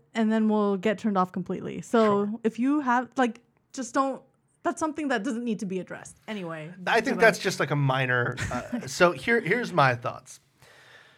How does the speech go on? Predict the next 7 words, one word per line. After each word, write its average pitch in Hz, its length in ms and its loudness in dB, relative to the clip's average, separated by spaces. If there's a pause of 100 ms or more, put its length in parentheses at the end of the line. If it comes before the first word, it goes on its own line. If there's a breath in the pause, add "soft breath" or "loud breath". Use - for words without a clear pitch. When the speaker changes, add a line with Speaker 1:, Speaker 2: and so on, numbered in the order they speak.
(340 soft breath)
Speaker 2:
Kind 285 220 2
of 254 80 -2
similar. 131 540 -4 (240)
Uh, 123 380 -2 (560)
farting 214 280 4
on 185 140 4
purpose 143 640 -2